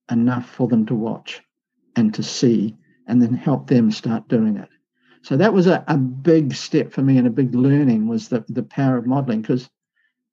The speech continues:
yeah, when you're a pastor, you're used to teaching and that's it. You're leaving it at that. You've got a hundred people, hundred and twenty, hundred and fifty, growing. Yay, it's neat. But,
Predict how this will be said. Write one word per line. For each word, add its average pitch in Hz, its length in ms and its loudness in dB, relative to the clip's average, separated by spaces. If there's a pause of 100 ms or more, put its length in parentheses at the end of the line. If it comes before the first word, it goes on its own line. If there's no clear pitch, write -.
(220)
yeah, 139 320 2 (880)
when 190 240 4
you're 165 140 4
a 135 40 0
pastor, 160 380 0
you're 117 120 0
used 143 320 0
to - 80 -6
teaching 208 640 -4 (1000)
and 254 100 2
that's - 200 -2
it. - 120 -4 (220)
You're 123 140 -6
leaving 135 300 2
it 117 120 2
at 120 80 -4
that. 127 180 -2
You've 123 100 0
got 143 80 0
a 143 40 0
hundred 180 360 2
people, - 420 -2 (520)
hundred 156 300 -2
and 120 100 -2
twenty, 139 280 2
hundred 143 280 0
and 135 120 0
fifty, 131 460 -4 (300)
growing. 143 420 2
Yay, 165 260 2
it's - 200 -2
neat. 160 280 0 (180)
But, 139 240 -4